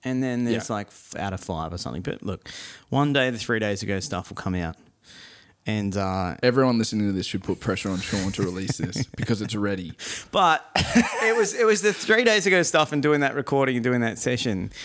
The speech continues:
Speaker 1: that made me think I wanted to sort of do that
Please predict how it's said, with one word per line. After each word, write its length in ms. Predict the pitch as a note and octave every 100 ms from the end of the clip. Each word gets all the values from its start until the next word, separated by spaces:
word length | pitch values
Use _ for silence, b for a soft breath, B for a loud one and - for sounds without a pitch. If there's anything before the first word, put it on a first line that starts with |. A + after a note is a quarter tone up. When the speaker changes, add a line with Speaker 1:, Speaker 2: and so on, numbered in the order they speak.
| B
Speaker 1:
that 140 | B2+ B2+
made 200 | C3 C3+
me 120 | B2+
think 400 | C3+ B2 A#2 - b b b _
I 60 | C3
wanted 320 | B2 B2+ B2
to 120 | C3
sort 200 | A#2+ B2+
of 80 | G#2+
do 220 | F#2+ A#2+
that 380 | A#2+ G#2 E2+ -